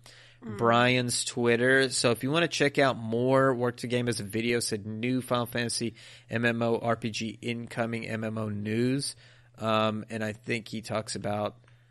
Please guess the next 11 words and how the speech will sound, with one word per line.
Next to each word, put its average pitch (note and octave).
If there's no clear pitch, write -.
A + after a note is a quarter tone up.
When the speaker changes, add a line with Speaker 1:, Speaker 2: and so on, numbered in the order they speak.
Speaker 2:
uh, G2+
the G#2
fifteen A2+
stuff -
in A2
here. G#2+
So, G#2
uh, D3
we C3+
shall C3
see. A#2